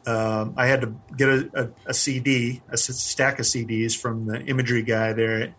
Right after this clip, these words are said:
It was mima back then, before it was N G A. And, uh, I had to load them on the computer myself, something I'd never done. And, uh, it, you know, it was an unclassified hard drive, and now it's classified 'cause it's got all this other stuff on it, that,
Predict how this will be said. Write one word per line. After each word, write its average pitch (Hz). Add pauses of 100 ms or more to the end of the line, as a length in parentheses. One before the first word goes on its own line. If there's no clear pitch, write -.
It 131
was 110
mima 123
back 107
then, 110
before 107
it 123
was 113
N 117
G 110
A. 110 (600)
And, 110
uh, 110
I 120
had 127
to 123
load 135
them 135
on 131
the 120
computer 131
myself, 120
something 120
I'd 113
never 117
done. 110 (440)
And, 113
uh, 107 (540)
it, 311 (340)
you -
know, 131
it 123
was 120
an 139
unclassified 127
hard 131
drive, 113
and 110
now 117
it's 110
classified 117
'cause 110
it's 107
got 113
all 110
this 107
other 117
stuff 110
on 110
it, -
that, 117